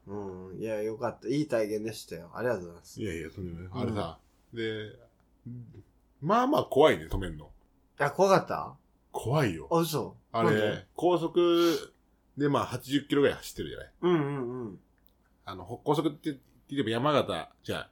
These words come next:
Speaker 2: なんか東北中央道みたいな、
Speaker 1: うん。
Speaker 2: その、あんま飛ばせない一車線の、
Speaker 1: うんうんうん。
Speaker 2: 自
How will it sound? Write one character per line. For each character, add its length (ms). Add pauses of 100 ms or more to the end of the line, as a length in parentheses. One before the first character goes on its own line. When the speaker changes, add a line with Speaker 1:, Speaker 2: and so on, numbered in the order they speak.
(140)
Speaker 2:
な 120
ん 0
か 60
東 280
北 100
中 220
央 160
道 120
み 60
た 100
い 40
な、 240 (100)
Speaker 1:
う 100
ん。 200
Speaker 2:
そ 60
の、 260 (480)
あ 80
ん 40
ま 80
飛 140
ば 80
せ 100
な 120
い 120 (600)
一 120
車 160
線 200
の、 80 (120)
Speaker 1:
う 80
ん 0
う 40
ん 60
う 20
ん。 20
Speaker 2:
自 120